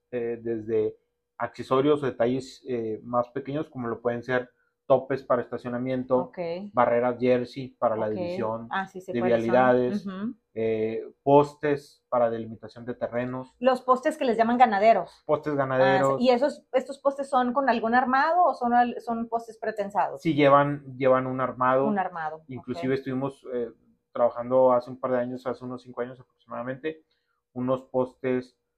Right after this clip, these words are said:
Speaker 1: para Cuauhtémoc, donde,
Speaker 2: Ok.
Speaker 1: pues, del-, delimitaban campos, ¿no? De, de,
Speaker 2: Ah,
Speaker 1: de,
Speaker 2: ok.
Speaker 1: de agricultura y todo eso.
Speaker 2: Ajá.
Speaker 1: Entonces, esos iban ahí con, con, con un armado.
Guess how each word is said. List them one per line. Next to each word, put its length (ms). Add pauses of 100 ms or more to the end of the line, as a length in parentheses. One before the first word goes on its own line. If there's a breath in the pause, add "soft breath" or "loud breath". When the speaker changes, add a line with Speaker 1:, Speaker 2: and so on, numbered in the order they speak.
(220)
Speaker 1:
para 300
Cuauhtémoc, 500 (100)
donde, 880
Speaker 2:
Ok. 520
Speaker 1:
pues, 160
del-, 320
delimitaban 600
campos, 380
¿no? 180
De, 180
de, 100
Speaker 2:
Ah, 280
Speaker 1:
de, 260
Speaker 2:
ok. 40
Speaker 1:
de 80
agricultura 560
y 80
todo 180
eso. 180
Speaker 2:
Ajá. 100
Speaker 1:
Entonces, 480 (380)
esos 380
iban 280
ahí 160
con, 420
con, 420
con 160
un 120
armado. 500